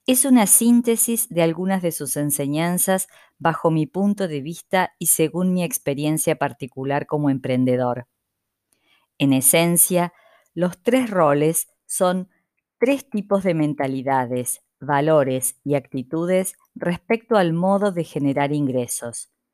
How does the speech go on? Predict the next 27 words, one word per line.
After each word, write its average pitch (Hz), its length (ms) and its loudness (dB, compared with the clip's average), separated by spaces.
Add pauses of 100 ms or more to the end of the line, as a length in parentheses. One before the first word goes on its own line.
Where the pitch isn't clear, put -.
(420)
Vamos 240 440 2
a 160 80 4
verlos, 127 600 -6 (440)
uno 214 340 -2
por 147 180 -6
uno, 208 460 -4 (280)
para 175 200 0
que 180 140 -8
identifiques 165 1000 -6 (220)
cuál 247 260 4
es 254 140 0
tu 180 140 -4
rol 160 200 0
económico 165 920 -2
y 165 100 -6
decidas 185 640 0 (240)
cuál 208 280 4
desearías, 135 840 0 (560)
partiendo 208 560 0
de 190 100 2
la 147 160 0
base 185 560 -4
de 147 160 -6
que 147 100 -8
no 160 140 -4
son 165 240 -4
excluyentes, 170 880 -6